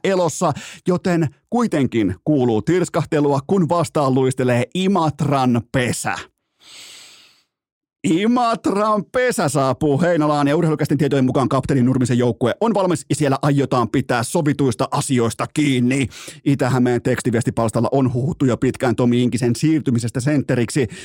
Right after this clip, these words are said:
Toivottavasti Inkinen osaa ottaa avauserästä ne hyvät asiat mukaan toiseen erään, jolloin on sitten se pitkä matka vaihtoon.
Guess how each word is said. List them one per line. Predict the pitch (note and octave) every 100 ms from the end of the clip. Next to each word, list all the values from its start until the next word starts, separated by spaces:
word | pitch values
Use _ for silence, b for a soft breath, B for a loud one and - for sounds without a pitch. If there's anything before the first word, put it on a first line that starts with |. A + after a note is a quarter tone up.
| B B B
Toivottavasti | E3+ E3+ D#3 D3+ C#3 C#3+
Inkinen | C3 B2 A#2+
osaa | B2 B2
ottaa | A2+ - G#2+ -
avauserästä | B2 A#2+ A2 A2 -
ne | A#2 C3+
hyvät | D3+ D3+ C#3+
asiat | C#3 B2
mukaan | C3+ B2+ A#2+
toiseen | A#2+ B2+ A#2 A2+
erään, | A#2 A2
jolloin | A#2 C#3+ C3 B2 A#2
on | C3+ B2+
sitten | A2 B2+ - A2+
se | B2
pitkä | A2+ C3+ C3+ - A2
matka | A#2 A2+ A#2 G#2+
vaihtoon. | A#2 G#2+ - A2+ G2+